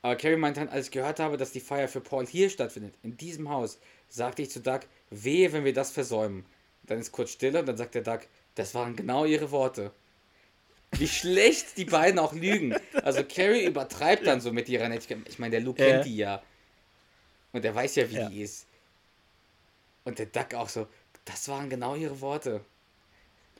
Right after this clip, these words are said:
Speaker 1: Und dann sagt, kommt die Carrie aber aufs Haus zurück und sagt so, „Äh, oh, ich wette, er saß hier gerne vor diesem Kamin. Ob der noch funktioniert?“ Und dann,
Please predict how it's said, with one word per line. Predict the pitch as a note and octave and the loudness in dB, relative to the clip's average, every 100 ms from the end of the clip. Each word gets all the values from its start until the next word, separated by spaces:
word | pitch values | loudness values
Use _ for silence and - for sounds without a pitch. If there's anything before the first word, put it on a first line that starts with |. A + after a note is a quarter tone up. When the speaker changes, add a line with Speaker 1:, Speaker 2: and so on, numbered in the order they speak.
| _ _ _ - | _ _ _ -10
Speaker 1:
Und | A#2 | -6
dann | B2 | -2
sagt, | B2+ - - | -4 -4 -8
kommt | C#3 B2+ | -6 -6
die | A#2+ | -2
Carrie | C#3+ D3 D3+ | 4 8 8
aber | B2 A#2 | 6 2
aufs | A2 - | -2 0
Haus | D3+ G3+ - | 2 2 0
zurück | D#3+ D#3+ | -2 -2
und | C3+ | 0
sagt | C3+ - | -2 0
so, | C3 - _ _ _ - | -4 -4 _ _ _ -4
„Äh, | C3 C3 B2 | -2 0 -4
oh, | - C#3 C#3 C3 B2 - _ _ | -6 -6 -4 -4 -6 -10 _ _
ich | - - | -18 -6
wette, | C#3 C#3+ | -4 0
er | C3+ | 0
saß | B2 C3+ | 2 -2
hier | - | -2
gerne | B2 B2 C#3 B2+ G#2+ | -2 2 2 0 -4
vor | A#2+ | -6
diesem | A2+ A#2+ | -6 -8
Kamin. | A#2 A#2 A#2 A2 F#2+ _ - | -6 -6 -4 -6 -8 _ -16
Ob | - | -4
der | C3 | -2
noch | D3+ | -2
funktioniert?“ | - D#3 - C#3+ B2 D3+ A3 | -4 -8 -8 -6 -2 0 0
Und | C3 | -2
dann, | A#2+ A2 A#2 | -12 -10 -10